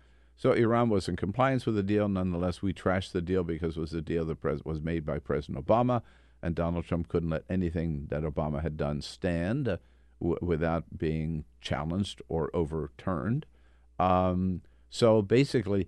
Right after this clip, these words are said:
we gave Iran the green light to continue to, to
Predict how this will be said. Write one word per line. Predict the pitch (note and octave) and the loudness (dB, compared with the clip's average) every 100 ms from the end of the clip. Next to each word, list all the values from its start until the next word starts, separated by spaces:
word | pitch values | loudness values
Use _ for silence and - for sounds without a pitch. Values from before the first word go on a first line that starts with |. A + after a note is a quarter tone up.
| - | -2
we | A#2 A#2 | 0 2
gave | A#2+ C3 B2 | 6 6 6
Iran | G#2+ G#2+ G#2+ G#2 | 4 2 2 2
the | F2+ | 0
green | F#2+ F#2+ F#2+ | -2 0 2
light | G#2+ E3 F#3 - - - - _ _ - | 6 6 6 -2 -20 -20 -20 _ _ -2
to | G#2+ | 2
continue | A#2 A2 A#2 - | 2 4 2 2
to, | - G2 F#2+ - | 0 -2 -2 -2
to | G#2 | -2